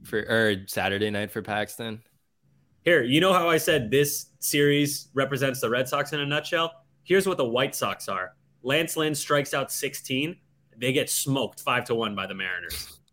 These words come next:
Speaker 2: That's the White Sox. So that's who we're about to see.
Speaker 1: They're
Speaker 2: So
Speaker 1: the Angels of the Central.
Speaker 2: Yeah, pretty much. <laughs> It's a good one. So,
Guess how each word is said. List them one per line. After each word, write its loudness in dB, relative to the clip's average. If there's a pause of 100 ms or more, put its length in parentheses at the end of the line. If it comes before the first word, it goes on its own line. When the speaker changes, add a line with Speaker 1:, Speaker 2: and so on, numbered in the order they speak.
(120)
Speaker 2:
That's 0 (200)
the 2
White 0
Sox. -8
So -2
that's 0
who 2
we're 0 (340)
about 0
to -8
see. -8 (400)
Speaker 1:
They're 6
Speaker 2:
So 8
Speaker 1:
the 6
Angels 4
of 2
the 0
Central. -2 (640)
Speaker 2:
Yeah, 2
pretty -2
much. -4
<laughs> -10
It's -12
a -4
good 0
one. -6
So, 2